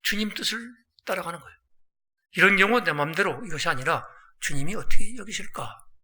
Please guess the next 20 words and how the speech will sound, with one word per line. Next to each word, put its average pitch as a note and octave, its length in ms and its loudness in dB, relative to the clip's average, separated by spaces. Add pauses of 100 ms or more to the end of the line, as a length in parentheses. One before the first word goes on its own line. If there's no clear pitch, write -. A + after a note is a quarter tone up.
(340)
주님 C3 220 -12
따라가는 - 380 -14
거예요. - 200 -20 (800)
주님 B2+ 240 -6
따라가는 C3 300 -6
쉬운 F#3+ 340 4
방법을 E3 440 -6 (440)
여러분에게 B2+ 540 -6 (340)
제시한 - 460 -8
것입니다. B2 500 -12 (840)
그러므로 C#3+ 800 10 (1300)
주님은 D3 540 -8 (280)
어떻게 - 360 -10
나한테 D3 300 -12
말씀하시고 C#3+ 840 -12 (280)
어떻게 C#3 260 -14
행하실까? - 680 -10 (880)
기도하면서 B2+ 440 -10
생각해 - 260 -12
본다면 D3+ 720 2